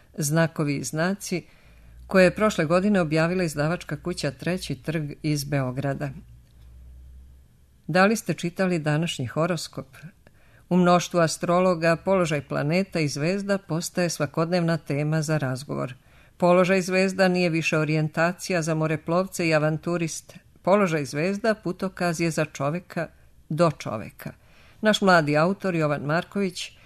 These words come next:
filmski kritičar i esejista iz oblasti teorije književnosti i filma, pridružuje se krugu astrologa, ali svoje čitanje zvezda širi dalje od proricanja sudbine. Nagrada Beogradskog festivala poezije i knjige Trgni se poezija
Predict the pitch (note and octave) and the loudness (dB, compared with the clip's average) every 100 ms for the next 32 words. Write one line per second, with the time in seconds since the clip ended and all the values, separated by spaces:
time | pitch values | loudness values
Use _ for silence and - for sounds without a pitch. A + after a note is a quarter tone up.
0 | - - F#3+ F#3+ - F3+ F3+ F#3 F#3 G3 | -20 2 4 4 2 -2 0 -2 -2 -6
1 | - F3+ D#3+ D#3 - D3 C#3 - - F3 | -4 -2 0 0 0 -2 -4 -6 -6 -6
2 | E3 C#3+ C#3+ C#3 D3 C3+ D3 D3+ C#3+ C#3+ | -2 -2 -2 -4 -8 -4 -2 -2 -4 -8
3 | - C#3 B2+ D3 E3+ F3+ - - C3 - | -10 -10 -4 -4 -2 -4 -8 -10 -10 -4
4 | F#3 F#3 E3 - - - - - _ - | 0 2 0 -6 -20 -20 -20 -20 _ 0
5 | G3 F3+ A3 A3+ F#3 D#3+ D3+ E3 F#3 F#3 | 2 2 0 2 0 -2 -4 -2 0 0
6 | E3+ - D#3 - C#3+ C3+ C#3+ F3 F#3+ F3+ | -2 0 -2 -4 -6 -4 -2 -2 0 -2
7 | D#3+ F3+ F#3 D#3 - G3 G#3+ - F3 G3 | 0 0 0 -4 -4 -2 -2 -2 0 2
8 | F#3 D#3 D3 D#3 F#3+ F#3 E3 - F#3 D3+ | 2 2 0 -2 -2 -2 -4 -2 -2 -2
9 | C#3 D3 F3+ F#3 F3+ E3+ E3+ - F3+ F3 | -2 0 0 2 2 0 -2 0 0 0
10 | F3 - F3+ F3 - F3+ C#3+ D3 C#3+ D3 | -2 -2 -2 -2 -2 -4 -2 -4 -4 -8
11 | - - - - - - - F3 F3+ E3+ | -14 -20 -20 -20 -20 -20 -4 2 4 4
12 | F#3 F3 F3+ E3+ E3 E3+ E3 E3+ D#3 D#3+ | 4 4 2 2 2 0 -2 -4 -4 -6
13 | - D#3+ E3 F#3 F3 - E3 F#3+ F#3 F#3 | -4 0 2 2 0 0 0 0 -2 0
14 | F3 E3+ D#3+ D#3 D3+ D3 - F3 F3 D#3 | 0 0 -2 0 0 0 0 0 2 0
15 | D3 F3+ E3+ E3 D3+ - C#3 - D3+ F3 | 0 -2 0 0 0 -2 -6 -4 -2 -2
16 | F#3 F3+ E3+ D#3 | -4 -2 0 0